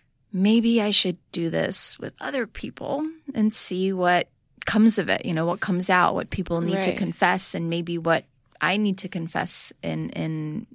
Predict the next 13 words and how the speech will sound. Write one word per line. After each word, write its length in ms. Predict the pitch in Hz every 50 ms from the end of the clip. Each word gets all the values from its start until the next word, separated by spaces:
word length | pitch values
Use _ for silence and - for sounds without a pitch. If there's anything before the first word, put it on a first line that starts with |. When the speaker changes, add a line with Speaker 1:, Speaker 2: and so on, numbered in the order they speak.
| - _ _ _ -
Speaker 1:
in 160 | - - -
the 80 | 165 160
meantime. 680 | 160 170 196 202 185 - - 160 - - 147 151 180 - _ _ _ _ _ _ _ _ _ _ _ - - -
And 120 | 214 202 208
the 40 |
terminology 640 | 208 - 240 233 240 233 185 160 185 190 180 180 165
of 80 | -
confession, 520 | - - 180 170 156 147 151 - - 165 156
I, 180 | 147 151 - -
I 80 | 156
know 160 | 156 151 147 147
it's, 240 | 151 151 - -
like, 120 | - -